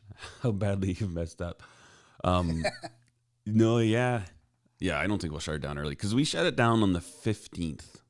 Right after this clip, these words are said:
Speaker 1: So that's order stop on the fifteenth. And we have everything out by the twentieth. And so that's, like, five days of off before Christmas. And, um, it's funny because it sounds like a lot of time, but we, when we are so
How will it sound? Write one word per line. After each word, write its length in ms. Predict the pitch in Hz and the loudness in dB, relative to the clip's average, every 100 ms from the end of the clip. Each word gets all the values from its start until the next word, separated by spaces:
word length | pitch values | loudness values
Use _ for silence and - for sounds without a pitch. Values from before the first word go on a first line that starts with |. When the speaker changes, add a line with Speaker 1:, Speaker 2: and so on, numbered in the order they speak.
| _ | _
Speaker 1:
So 240 | - 85 | -8 -4
that's 320 | 80 87 - - - 95 | -2 -2 -6 -12 -6 0
order 220 | 92 90 | 2 0
stop 400 | - 87 90 - | 0 0 0 -2
on 60 | 76 | -6
the 60 | |
fifteenth. 580 | - 92 - 98 95 - - - - - - - | -4 -4 0 0 0 -4 -20 -20 -20 -20 -8 -2
And 160 | 98 | 0
we 100 | 104 | 0
have 220 | 107 101 - | -2 -4 -4
everything 420 | 120 120 120 104 101 | -2 2 2 2 0
out 200 | 101 85 | -2 -2
by 100 | 82 | -6
the 80 | |
twentieth. 680 | 80 107 101 80 73 104 - _ | -4 0 2 2 0 -4 -10 _
And 240 | 98 98 95 | -6 -4 0
so 120 | 110 | 0
that's, 160 | 165 262 | 0 -2
like, 140 | 254 | -6
five 500 | - 113 110 117 107 | -4 0 2 2 0
days 500 | 95 98 92 80 - - | 0 2 0 -2 -8 -6
of 320 | 87 76 78 - | -6 -6 -8 -4
off 500 | 92 76 87 - - - | -4 -4 -6 -14 -20 -8
before 340 | 92 - 101 90 | -6 0 2 2
Christmas. 600 | - - 73 - - - _ - - - - - _ | -2 -8 -8 -8 -10 -16 _ -20 -20 -20 -20 -20 _
And, 460 | 98 95 90 87 85 | -4 -2 -2 -2 -2
um, 520 | 90 85 82 73 73 - _ _ _ _ _ _ _ | -2 -2 -4 -8 -12 -20 _ _ _ _ _ _ _
it's 160 | 104 98 | -2 0
funny 200 | 113 110 | 2 2
because 340 | 92 107 95 | 2 -2 -4
it 120 | 90 - | -4 -2
sounds 320 | 110 131 156 | 0 2 0
like 140 | 165 | 0
a 60 | 151 | 0
lot 260 | 135 143 | 0 0
of 60 | 175 | -4
time, 360 | - 127 160 175 | -2 0 2 2
but 280 | 120 98 104 | 2 0 -2
we, 320 | 107 110 113 | 0 2 2
when 280 | - 113 113 | 0 0 2
we 120 | 110 | 2
are 100 | 110 | 0
so 760 | - - 123 127 143 156 151 | -2 0 4 4 4 0 -2